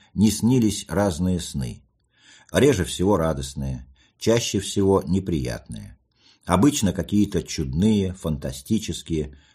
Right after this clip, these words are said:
прямо-таки болезненные. Твой Феликс. Софье Сигизмундовне Дзержинской. Десятый павильон Варшавской цитадели. Восьмое апреля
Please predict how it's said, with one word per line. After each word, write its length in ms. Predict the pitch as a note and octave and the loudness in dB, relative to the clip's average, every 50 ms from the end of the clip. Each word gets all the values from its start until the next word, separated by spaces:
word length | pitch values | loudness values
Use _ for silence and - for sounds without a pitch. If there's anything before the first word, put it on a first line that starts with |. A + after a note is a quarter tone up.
| _ _ | _ _
прямо-таки 680 | - G#2+ A#2+ A2 G#2+ G2+ - F#2 - - F#2+ F2+ - - | 2 2 4 4 2 2 0 -4 -4 -2 -2 -2 -2 -4
болезненные. 840 | D#2 D2 F2 E2+ E2 D#2+ C#2+ C2 A#1+ A#1 G#1+ - G#1 G1+ G1+ - _ _ _ _ _ _ _ _ _ _ _ _ _ _ _ | -2 0 0 2 2 0 -2 -2 -6 -10 -12 -12 -14 -16 -18 -20 _ _ _ _ _ _ _ _ _ _ _ _ _ _ _
Твой 440 | - D#2+ F2+ A#2 C3 B2+ A#2 A#2+ B2+ - | -4 2 4 6 6 6 4 0 -8 -10
Феликс. 600 | - - D#2 C2 A#1 - - - - - - - _ _ _ _ _ _ _ _ _ _ _ _ _ _ _ _ C6 _ _ _ _ _ C6+ C6+ _ C6 B5+ _ _ _ _ _ _ _ _ _ _ _ _ _ _ _ _ _ _ | -4 -2 -2 -2 -2 -6 -10 -12 -12 -12 -12 -16 _ _ _ _ _ _ _ _ _ _ _ _ _ _ _ _ _ _ _ _ _ _ _ _ _ _ _ _ _ _ _ _ _ _ _ _ _ _ _ _ _ _ _ _ _
Софье 680 | - - - C3 C#3+ C#3 C3+ - B2 B2+ B2+ A#2+ - | -10 0 4 4 4 4 4 0 0 0 0 0 0
Сигизмундовне 1080 | - - - A2 F#2 F2+ F2 D2 C2+ F2 G2 A2 A2+ G#2 F#2+ G2+ F#2 F#2 F#2 F#2 F#2 - | -4 -2 0 0 0 0 -2 0 0 0 2 2 2 2 2 0 0 0 0 0 -2 -2
Дзержинской. 1000 | - E2 C2 D2 F#2 F2 D2+ C#2+ D#2 D#2 B1+ A#1 - - - - - - - _ _ _ _ _ _ _ _ _ _ _ _ _ | -4 -6 -2 0 0 0 0 -2 -2 -4 -4 -4 -8 -10 -10 -12 -12 -12 -14 _ _ _ _ _ _ _ _ _ _ _ _ _
Десятый 580 | C2+ C2+ F2+ - - - A2+ G#2+ - - F#2 - | -4 -2 0 0 2 4 4 4 4 2 0 0
павильон 680 | F#2 F2 E2 E2 D#2 D#2+ F2 G#2 A#2+ A#2+ A2+ G#2+ F#2+ - | 2 0 0 2 0 2 2 2 4 2 2 0 -4 -6
Варшавской 680 | C#2 E2+ F2 D#2+ D#2 - G#2 G#2 G2+ - - - F2+ | -4 -4 -2 -2 -2 -2 -2 -2 -2 -4 -4 -4 -4
цитадели. 760 | F2 - - F#2 E2+ - E2+ D2+ B1+ C2 A#1 G#1+ - - - - _ _ _ _ _ _ _ _ _ - | -4 -2 -4 -6 -4 -4 -4 -4 -4 -6 -8 -8 -10 -12 -14 -16 _ _ _ _ _ _ _ _ _ -2
Восьмое 560 | D2+ E2 E2 - F#2 F2+ E2+ E2 D#2 C#2+ C2+ | 0 0 0 0 0 0 2 2 0 0 -2
апреля 580 | C2 - D#2+ F#2+ A2 A#2 A#2 A#2 A#2 - - | -4 -2 -2 0 0 2 0 -2 -4 -6 -10